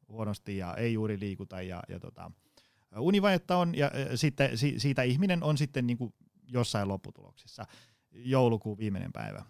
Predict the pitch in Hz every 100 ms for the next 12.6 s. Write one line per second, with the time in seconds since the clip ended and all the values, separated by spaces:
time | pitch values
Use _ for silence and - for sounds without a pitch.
0 | - 110 120 139 165 175 156 139 156 156
1 | 147 117 107 101 101 101 95 95 90 _
2 | _ - 107 120 123 110 - 117 117 120
3 | 123 120 127 - 131 113 - _ - 139
4 | 185 - 156 131 127 143 139 - 123 120
5 | 147 139 117 101 - 117 110 101 - 104
6 | - 104 101 - - - _ 110 151 135
7 | - 117 107 - _ _ _ - 135 143
8 | 120 110 107 107 117 123 117 117 117 113
9 | - 123 120 113 117 _ 147 156 143 107
10 | _ _ _ _ _ _ _ - 127 156
11 | 135 120 - 135 127 123 120 117 117 120
12 | 123 139 135 147 123 110